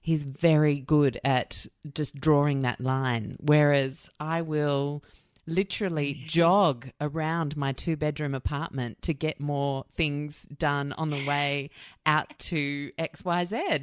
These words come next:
Speaker 1: <laughs> because I wanna save twenty seconds because of how much I've put into my day. And when you said that thing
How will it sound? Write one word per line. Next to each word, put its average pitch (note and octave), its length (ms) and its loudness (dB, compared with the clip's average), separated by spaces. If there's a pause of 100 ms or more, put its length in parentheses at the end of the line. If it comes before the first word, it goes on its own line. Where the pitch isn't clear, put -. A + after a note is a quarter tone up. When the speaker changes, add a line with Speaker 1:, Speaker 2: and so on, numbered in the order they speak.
Speaker 1:
<laughs> - 100 -16
because - 720 -4
I C#4+ 120 6
wanna C4 260 0
save F#3+ 500 -2 (380)
twenty B3 380 0
seconds G#3 600 -2
because G3+ 520 -2
of F#3 140 -4
how F#3 200 -2
much D#3+ 240 -8
I've D3+ 160 -6
put E3 160 -8
into D3+ 220 -6
my C#3+ 160 -4
day. C3+ 320 -4
And D3 180 -6
when E3+ 160 -2
you A3 160 -4
said A3 300 -6
that F#3 260 -2
thing D#3 340 -2